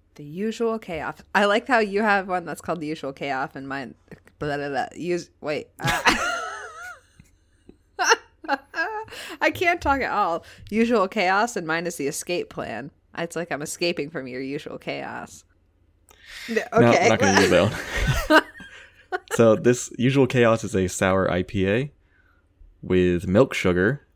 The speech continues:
Speaker 1: Mm.
Speaker 2: raspberry, blackberry, and vanilla.
Speaker 1: Robbie, that sounds so good. That sounds like it's gonna be like a berry version of what I'm drinking.
Speaker 2: It
Speaker 1: Oh.
Speaker 2: comes in at six point eight percent.
Speaker 1: It,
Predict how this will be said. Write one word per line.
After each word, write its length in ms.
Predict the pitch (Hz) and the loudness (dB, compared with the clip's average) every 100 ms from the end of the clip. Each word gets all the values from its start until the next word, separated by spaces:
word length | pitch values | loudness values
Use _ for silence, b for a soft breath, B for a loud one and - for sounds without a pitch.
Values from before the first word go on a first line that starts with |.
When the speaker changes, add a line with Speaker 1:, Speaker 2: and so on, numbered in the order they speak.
| _ 160 | _ -12
Speaker 1:
Mm. 420 | 277 311 170 147 | -10 -8 -6 0
Speaker 2:
raspberry, 720 | 92 123 127 135 147 147 147 - | 2 4 4 6 4 2 -4 -6
blackberry, 800 | 104 101 117 117 120 127 123 - | 0 0 0 0 2 2 -2 -2
and 180 | 95 92 | -4 -2
vanilla. 520 | 95 92 67 - - _ _ _ - - | 0 0 0 -4 -10 _ _ _ -20 -8
Speaker 1:
Robbie, 220 | 185 254 | -2 0
that 180 | 208 214 | 0 -2
sounds 220 | 240 233 | -2 -4
so 100 | 226 | -4
good. 200 | 214 220 | -4 -2
That 160 | 170 196 | -2 -2
sounds 180 | 220 220 | -4 -2
like 100 | 208 | -4
it's 140 | 208 | -4
gonna 140 | 202 196 | -6 -4
be 120 | 180 | -2
like 160 | 175 | -2
a 60 | 170 | -4
berry 460 | 143 131 139 156 147 | -2 -2 0 -2 -2
version 400 | 139 131 135 139 | -4 -4 -6 -8
of 100 | 139 | -6
what 160 | 131 | -4
I'm 200 | 110 160 | -4 -6
drinking. 500 | 135 117 131 104 131 _ b | -6 -8 -6 -8 -10 _ b
Speaker 2:
It 60 | b b b - | b b b -2
Speaker 1:
Oh. 140 | 302 | 4
Speaker 2:
comes 200 | 233 107 | 4 4
in 60 | 104 | 0
at 80 | - | -2
six 200 | 117 - | -6 -2
point 240 | 123 110 | 0 2
eight 180 | 101 - | 0 -2
percent. 340 | 92 - - - _ _ _ _ _ - _ | -4 -4 -8 -10 _ _ _ _ _ -20 _
Speaker 1:
It, 160 | 170 | -12